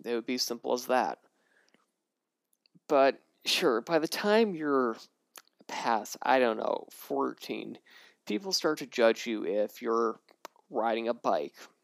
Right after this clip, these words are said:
Doesn't matter what reason you have. Sometimes it's you don't have a car, you're not able to drive. Sometimes it might be that you just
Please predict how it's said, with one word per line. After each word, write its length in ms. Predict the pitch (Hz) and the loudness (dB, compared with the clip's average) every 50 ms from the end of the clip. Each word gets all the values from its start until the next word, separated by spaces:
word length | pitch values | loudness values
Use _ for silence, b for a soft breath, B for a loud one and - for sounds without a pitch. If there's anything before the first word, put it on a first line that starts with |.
| _ _ _ _ _ _ _ _ _ _ _ _ _ _ _ _ _ - | _ _ _ _ _ _ _ _ _ _ _ _ _ _ _ _ _ 2
Doesn't 240 | 170 165 170 170 175 | 4 4 4 4 2
matter 340 | 160 143 143 151 147 135 | 2 2 4 4 2 0
what 300 | 127 110 117 113 113 - | 2 4 4 4 4 4
reason 300 | 117 120 120 117 - 117 104 | -2 -6 -4 -6 -8 -8 -10
you 60 | - | -14
have. 240 | - 117 98 - - - b b b b b b b b | -14 -14 -14 -16 -18 -20 b b b b b b b b
Sometimes 680 | - - - 139 135 - - 143 135 131 135 143 135 - | -4 2 2 2 2 2 -2 2 2 4 2 2 -2 -2
it's 380 | 117 110 104 101 - - - - b b b b b - | 0 0 0 0 -2 -6 -6 -6 b b b b b -10
you 180 | - 117 120 | -6 -6 -2
don't 240 | 117 - 117 120 120 | 2 4 4 6 6
have 160 | 117 117 113 | 4 2 2
a 40 | 120 | -4
car, 380 | - - - - 117 107 110 123 | -10 -10 -8 -8 -6 -2 -2 -2
you're 200 | 127 120 120 120 | -2 -2 -2 0
not 160 | 110 113 110 | 0 2 2
able 260 | 101 107 110 - 120 | 0 -2 -2 -4 -4
to 100 | - - | -6 -4
drive. 360 | - - 117 120 127 143 156 - | -4 0 2 2 2 2 0 0
Sometimes 720 | - - 117 107 117 - - 127 120 127 143 156 147 135 | -2 0 0 -2 -4 -4 -2 0 0 0 0 -2 -2 -2
it 120 | 131 120 | -2 -2
might 320 | 120 113 110 123 135 - _ | 2 2 2 2 2 0 _
be 180 | - 131 139 151 | -4 -2 0 0
that 220 | 147 135 139 131 | 0 0 0 0
you 120 | 113 117 127 | -4 -6 -4
just 320 | - 143 135 135 - | 0 0 0 0 0